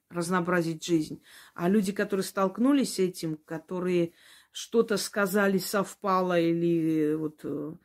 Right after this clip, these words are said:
в-, попали в точку, не, невзирая, да, не желая этого, э, такие люди, они очень тяжело живут, потому что на них вот просто наваливаются. И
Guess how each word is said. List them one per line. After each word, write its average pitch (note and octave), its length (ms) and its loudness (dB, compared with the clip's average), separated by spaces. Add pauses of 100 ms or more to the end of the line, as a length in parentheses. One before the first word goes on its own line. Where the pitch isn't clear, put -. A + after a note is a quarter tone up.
(440)
в-, D#3+ 840 -10
попали F#3+ 440 4
в F3 80 -8
точку, E3+ 760 -4
не, E3+ 320 0
невзирая, E3 680 2
да, F3+ 180 0
не E3+ 160 2
желая D#3+ 480 2
этого, D3 360 -8 (640)
э, E3 160 -8
такие B3 420 0
люди, A#3+ 320 4
они F#3+ 480 2
очень E3 1120 -6 (380)
тяжело G3 400 0
живут, G3 360 -2
потому - 240 -12
что D#3+ 380 -10
на E3 180 -8
них F#3+ 280 -6
вот D#3 220 -10
просто - 360 -12
наваливаются. E3+ 640 -2
И F#3+ 340 -2